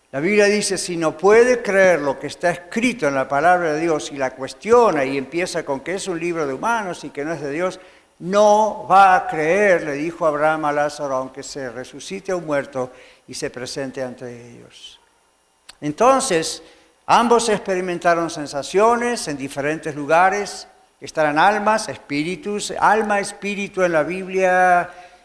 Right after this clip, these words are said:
a veces se maneja como si fuese la misma cosa. Abraham le hizo recordar al rico que mientras estaba en la tierra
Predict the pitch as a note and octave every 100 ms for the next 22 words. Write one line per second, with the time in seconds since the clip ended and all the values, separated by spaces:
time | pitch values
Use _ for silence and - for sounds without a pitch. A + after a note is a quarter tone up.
0 | - C#3 E3+ F3+ - F3+ - D3+ D3+ E3+
1 | - F3 E3 D#3 D3+ - F3+ F3+ E3 D3
2 | D#3+ E3 D3+ D3 D#3 C#3 - - _ _
3 | _ _ - D3 E3 F3 A3+ B3 A#3 A#3
4 | A3+ G3 G#3 F#3 F3+ G3+ G3 F3+ G#3 G#3+
5 | G3+ G3 E3+ D#3+ D3+ D#3+ E3 F#3 G3 G3+
6 | F3+ F3+ F#3+ G3 F#3+ F#3 - -